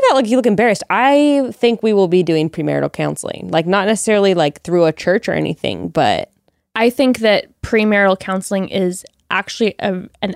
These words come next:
Speaker 2: excellent idea if you have a very good counselor or therapist who is walking you through it.
Speaker 1: Mm-hmm.
Speaker 2: And
Speaker 1: Yeah.
Speaker 2: because,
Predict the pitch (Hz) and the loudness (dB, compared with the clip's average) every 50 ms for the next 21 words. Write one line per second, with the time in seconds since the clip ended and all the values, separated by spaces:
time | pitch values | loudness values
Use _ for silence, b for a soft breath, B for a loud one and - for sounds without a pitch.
0 | - - - 233 - - - - 214 202 - 196 190 190 190 190 180 175 175 165 | -6 -4 -4 -4 -4 -6 -6 -6 -4 -2 -2 -2 -2 -2 -2 0 0 2 2 0
1 | 175 196 - 196 196 180 175 180 175 180 180 180 180 180 175 175 175 175 180 170 | 0 -4 -6 -6 -6 -4 -4 -4 -4 -4 -4 -2 -2 -2 -2 -2 -2 -4 -8 -10
2 | - - - - 175 185 190 - - 202 202 196 - - 170 - - 180 170 165 | -10 -10 -10 -8 -6 -6 -6 -6 -4 -2 -2 -2 -2 -4 -6 -6 -6 -4 -4 -4
3 | 170 - - 190 - - - - 185 190 190 - - - - - - - - - | -4 -6 -8 -10 -10 -10 -10 -8 -8 -8 -8 -8 -8 -8 -8 -8 -10 -12 -12 -10
4 | - - 202 - - - - 60 - - - _ _ _ _ _ _ _ _ _ | -10 -10 -10 -12 -12 -14 -14 -16 -18 -20 -20 _ _ _ _ _ _ _ _ _
5 | _ _ _ _ _ _ _ _ _ _ _ _ _ _ _ _ - 165 160 160 | _ _ _ _ _ _ _ _ _ _ _ _ _ _ _ _ -14 -12 -12 -12
6 | 151 - 160 160 156 156 156 156 160 156 160 165 156 _ _ _ _ _ _ _ | -12 -10 -10 -8 -6 -6 -6 -6 -6 -6 -8 -8 -10 _ _ _ _ _ _ _
7 | _ - 214 196 190 185 190 - b b b b b b - 220 - 359 311 269 | _ -2 0 0 0 0 -2 -6 b b b b b b -4 0 2 2 2 0